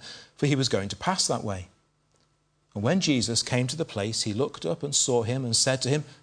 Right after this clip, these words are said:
"Zacchaeus, make haste and come down, for today I must stay at your house." So he made haste and came down and received him joyfully. But when they saw it,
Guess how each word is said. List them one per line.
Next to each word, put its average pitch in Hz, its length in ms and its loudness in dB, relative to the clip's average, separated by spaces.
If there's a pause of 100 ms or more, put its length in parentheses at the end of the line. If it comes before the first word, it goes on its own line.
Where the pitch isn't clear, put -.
(100)
"Zacchaeus, 151 640 4
make 147 220 4
haste 160 380 4
and 123 120 0
come 180 180 6
down, 160 380 6 (400)
for - 140 -4
today 131 460 2
I 131 180 2
must 156 360 0
stay 123 380 2
at - 80 -6
your 120 220 0
house." 104 420 -2 (920)
So 120 240 2
he 127 100 0
made 151 280 2
haste - 400 0
and 131 120 -6
came 147 240 2
down 120 360 -2
and 147 140 -2
received 202 520 4
him 113 260 0 (100)
joyfully. 170 600 0 (1600)
But 113 120 0
when 156 180 4
they 143 200 6
saw 110 340 4
it, 127 180 0